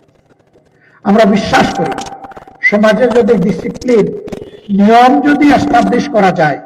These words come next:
এই সমাজ চমকাবে ইনশাআল্লাহ, ডায়মন্ডের মতো চমকাবে। আমাদের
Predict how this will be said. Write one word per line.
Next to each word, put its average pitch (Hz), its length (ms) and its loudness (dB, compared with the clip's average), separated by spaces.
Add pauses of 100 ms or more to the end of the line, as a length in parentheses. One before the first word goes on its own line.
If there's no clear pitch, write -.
(600)
এই 226 120 4 (160)
সমাজ 185 320 0 (240)
চমকাবে 190 540 0 (120)
ইনশাআল্লাহ, - 460 -16 (1800)
ডায়মন্ডের 294 640 2
মতো 262 240 -2
চমকাবে। - 400 -8 (1300)
আমাদের 381 340 4